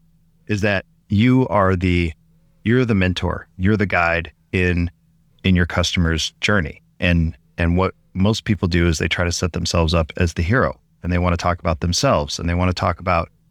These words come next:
how neat and fancy their product is or how great their service is, but they're not really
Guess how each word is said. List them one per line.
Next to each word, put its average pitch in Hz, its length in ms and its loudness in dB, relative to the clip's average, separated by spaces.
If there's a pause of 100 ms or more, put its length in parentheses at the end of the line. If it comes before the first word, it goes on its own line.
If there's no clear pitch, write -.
(400)
how 101 320 0
neat 101 360 2
and 95 140 -2
fancy 101 360 -2
their 92 160 0
product 101 420 -2
is 85 240 0
or 85 80 0
how 90 160 0
great 92 280 -2
their 92 100 0
service 98 420 -2
is, 80 240 -2 (420)
but 95 120 -6
they're 104 100 0
not 123 200 -2
really 104 440 0